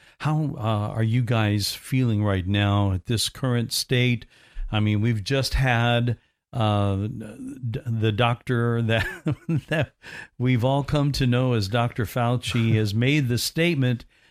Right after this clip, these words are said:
Speaker 1: uh, that it is functionally over in the U S, that we're, we're no longer in the pandemic, which I was, number one, shocked to hear him say that, quite
Speaker 2: Yeah.
Speaker 1: frankly.
Speaker 2: Yeah.
Speaker 1: But I think it was long overdue for him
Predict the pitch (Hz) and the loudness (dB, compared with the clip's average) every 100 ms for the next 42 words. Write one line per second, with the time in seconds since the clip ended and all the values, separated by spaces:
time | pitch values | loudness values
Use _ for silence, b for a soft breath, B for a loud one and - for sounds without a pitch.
0 | b b 117 110 107 107 117 113 117 - | b b 0 2 2 0 2 2 0 0
1 | 127 123 127 123 120 110 - 120 - - | 0 0 2 2 2 0 -2 -6 -8 -2
2 | 135 123 131 113 117 151 117 107 104 104 | -2 0 0 2 2 2 0 0 2 2
3 | 107 110 110 113 87 - - _ _ _ | 2 2 2 0 0 -2 -6 _ _ _
4 | - 107 110 117 110 107 117 113 113 113 | -12 -8 -2 0 0 0 0 2 2 2
5 | 113 110 107 101 95 117 95 95 120 113 | 2 2 0 0 0 0 0 0 0 0
6 | 92 - 113 - 123 b b b - 135 | -4 -4 -4 -4 -10 b b b -4 -2
7 | 127 120 104 127 120 120 131 117 110 - | 0 0 0 0 2 2 2 0 -2 -2
8 | 190 185 165 151 165 139 113 - 190 190 | -4 -2 0 2 2 2 0 0 0 0
9 | 190 170 175 175 - 185 170 180 190 - | -2 -2 -4 -4 -2 -4 -4 -4 -6 -6
10 | 117 101 _ _ 127 123 123 139 127 127 | -10 -12 _ _ 0 2 2 0 0 0
11 | 117 117 117 113 110 98 101 117 135 113 | 2 2 2 2 0 0 0 0 0 0
12 | 110 101 | 0 0